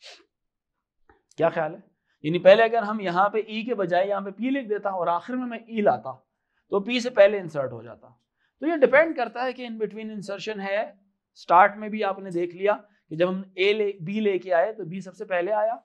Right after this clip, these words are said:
फिर हमने in between भी देख लिया, डी in between भी इंसर्ट हो गया और एक आखिर वाला भी देख लिया, insertion at the end भी देख लिया हम लोगों ने। लेकिन आप नोट कर रहे हैं कि हर दफा फ्री लिस्ट क्या होती रही? रिड्यूस होती रही। सोचो अगर अभी मजीद एक और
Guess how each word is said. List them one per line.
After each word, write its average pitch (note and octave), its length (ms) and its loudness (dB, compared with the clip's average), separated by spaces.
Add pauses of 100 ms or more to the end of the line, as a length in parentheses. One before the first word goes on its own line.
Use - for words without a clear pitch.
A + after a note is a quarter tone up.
(300)
फिर G3+ 100 2
हमने G#3+ 300 -6
in G#3 100 -10
between G3 380 -4
भी A3 80 -4
देख G#3+ 200 2
लिया, A3+ 220 -4
डी F3 280 -8 (100)
in F#3+ 80 -12
between F3+ 340 -8
भी G#3 60 -6
इंसर्ट G3+ 320 -4
हो G#3+ 80 -4
गया A3+ 240 -4 (240)
और F3+ 120 6
एक - 260 -2
आखिर F3+ 280 4
वाला B3+ 160 0
भी G#3+ 100 -4
देख F#3 160 -6
लिया, G3 160 -12 (440)
insertion F#3+ 440 -4
at F3+ 160 -4
the A#3+ 100 -10 (180)
end A3+ 120 -4
भी G3 100 -6
देख B2 260 -8
लिया A#2+ 140 -10
हम A2 80 -20
लोगों G#2 200 -20
ने। - 120 -20 (440)
लेकिन F3 240 4
आप C4 160 2
नोट C#4+ 280 8
कर D4 60 -4
रहे C#4+ 100 -4
हैं D#4+ 80 -4
कि D#4 100 -4 (120)
हर G3 180 8
दफा C#4+ 320 2
फ्री C#4+ 300 -2
लिस्ट D4+ 300 0
क्या D#4 120 6
होती G#3 240 4
रही? C3 200 -4 (640)
रिड्यूस A3+ 300 2
होती C4+ 160 -6
रही। D4 160 -8 (260)
सोचो B3+ 200 0
अगर C#4 260 2
अभी B3+ 240 -2
मजीद B3 400 0
एक B3 300 0
और B3+ 280 6